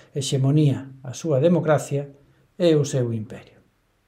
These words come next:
A guerra foi narrada polo historiador Tucídides, que a considerou a máis importante da historia grega. A guerra do Peloponeso tivo consecuencias nefastas para o mundo grego,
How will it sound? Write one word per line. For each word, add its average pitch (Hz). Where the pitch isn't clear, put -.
A 123
guerra 151
foi 147
narrada 160
polo 143
historiador 147
Tucídides, 147
que 165
a 156
considerou 180
a 156
máis 156
importante 147
da 143
historia 120
grega. 127
A 127
guerra 131
do 127
Peloponeso 151
tivo 156
consecuencias 147
nefastas 139
para 143
o -
mundo 143
grego, 139